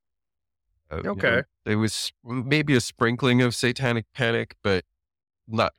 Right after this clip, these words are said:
Speaker 2: <laughs> I guess that was the era, wasn't it? The
Speaker 1: Nope.
Speaker 2: Satanic
Speaker 1: Oh.
Speaker 2: Panic era, yeah.
Speaker 1: Most definitely. And I was gonna say, the thing that I was intrigued by before that I wasn't really allowed to have was there were some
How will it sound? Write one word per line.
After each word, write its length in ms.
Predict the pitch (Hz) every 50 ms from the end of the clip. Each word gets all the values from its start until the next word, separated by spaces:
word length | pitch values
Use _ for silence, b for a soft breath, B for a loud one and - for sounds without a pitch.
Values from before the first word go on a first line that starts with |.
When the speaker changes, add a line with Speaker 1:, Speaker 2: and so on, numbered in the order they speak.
| _ _
Speaker 2:
<laughs> 640 | - 135 - _ 156 143 - _ _ _ _ _ _
I 140 | 156 160 151
guess 220 | 151 196 180 -
that 180 | - 190 185 185
was 220 | 180 196 185 143
the 120 | 156 156 156
era, 240 | 180 208 180 151 139
wasn't 280 | 143 156 160 135 127 120
it? 60 | - _ - 113
The 100 | 123 123 123
Speaker 1:
Nope. 120 | 160 151
Speaker 2:
Satanic 440 | 131 127 - - 135 131 127 117 - _
Speaker 1:
Oh. 160 | - - 123 131
Speaker 2:
Panic 200 | 131 127 127 -
era, 200 | 135 135 131 127
yeah. 240 | 123 131 131 131 120 - _ _ _ _ _ 107
Speaker 1:
Most 260 | 107 113 131 - -
definitely. 680 | 120 127 - - 107 95 - - - 55 - 117 135 - _ _ _ _ _ _ _ _ _ _
And 380 | - 107 110 110 107 107 98 - - _ -
I 60 | 123
was 100 | 123 110
gonna 200 | - 139 131 123
say, 120 | - 123
the 140 | 110 113 117
thing 200 | - 143 147 156
that 120 | 160 151
I 80 | 135 123
was 140 | 120 113 117
intrigued 440 | 110 104 - - - 117 110 110 _
by 180 | 107 98 98
before 500 | 92 90 95 - - - 107 98 95 92 87
that 120 | 92 90
I 60 | 90
wasn't 340 | 90 92 95 101 107 101 82
really 240 | 90 95 95 90 90
allowed 400 | 87 85 85 87 87 87 87 87
to 100 | 95 101
have 500 | 95 - 110 107 98 90 90 85 85 85
was 300 | 92 90 85 85 - - -
there 140 | 95 95
were 100 | 92 92
some 320 | 92 - 98 90 90 90